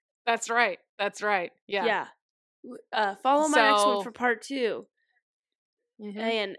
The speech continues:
Speaker 2: and, uh, two hundred seventy-six million views.
Speaker 1: To recap, there are ways that it can benefit you. Not everyone, everyone who cheats, we've said this, and I don't wanna, I don't wanna,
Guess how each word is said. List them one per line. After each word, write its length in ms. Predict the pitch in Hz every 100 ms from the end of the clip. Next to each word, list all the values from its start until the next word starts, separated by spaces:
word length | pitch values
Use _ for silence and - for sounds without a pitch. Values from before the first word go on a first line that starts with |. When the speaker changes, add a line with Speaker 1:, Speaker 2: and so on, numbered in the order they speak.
| -
Speaker 2:
and, 340 | 220 214 202
uh, 240 | 190 175 127 -
two 200 | - 262
hundred 380 | 247 233 226 214 -
seventy-six 840 | - - 240 226 220 208 226 208
million 360 | 220 208 190 190
views. 520 | 196 139 98 - - _ _ _ _ _ _ _ -
Speaker 1:
To 160 | 311
recap, 680 | 277 311 285 226 160 151 - - -
there 120 | 233 -
are 200 | 226 208
ways 460 | 214 196 170 165
that 100 | 202
it 160 | 185 -
can 240 | 220 185 180
benefit 400 | 170 165 175 -
you. 260 | 165 113
Not 260 | 170 202 240
everyone, 760 | 247 240 240 220 214 202 196 175 _ _ _ _ -
everyone 400 | 277 330 285 240
who 140 | 233
cheats, 460 | 202 - 220 202 - _ _ _ _ _ _ -
we've 160 | 220
said 200 | - 226
this, 160 | 196 190
and 80 | 196
I 40 |
don't 200 | 202 220
wanna, 300 | 214 214 190 -
I 40 |
don't 140 | 214 208
wanna, 320 | 208 190